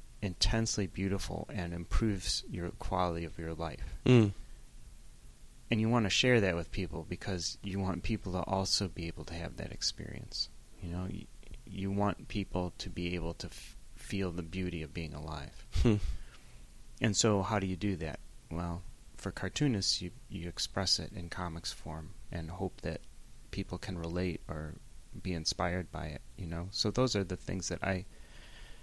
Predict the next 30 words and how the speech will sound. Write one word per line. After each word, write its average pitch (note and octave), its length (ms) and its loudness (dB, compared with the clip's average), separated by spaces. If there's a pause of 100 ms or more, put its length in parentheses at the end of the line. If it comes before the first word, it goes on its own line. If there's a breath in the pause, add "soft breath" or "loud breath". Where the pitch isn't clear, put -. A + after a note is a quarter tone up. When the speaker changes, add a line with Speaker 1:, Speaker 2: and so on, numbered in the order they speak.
(800 loud breath)
Speaker 1:
think D3 220 8
about G#2 320 6
that. A#2 420 6
Um, G2 360 0 (1300 loud breath)
you B2 100 10
know, A2 200 10
and B2+ 260 10
it - 160 4
probably, F#3 440 12
it D#3+ 100 8
does F3+ 220 10
take A#2 240 6
you A2 100 8
out G2+ 100 10
of F#2+ 60 6
the G2 60 4
moment G2 360 4
a F#2 40 4
little F2+ 240 2
bit, E2 280 0 (220)
if - 400 0 (460)
at - 240 0
some G2+ 240 4
point F#2 360 0
where F#2 160 0
you're F#2 200 2
walking F2+ 340 2
down F2 220 -2
the - 60 -4
street - 340 -2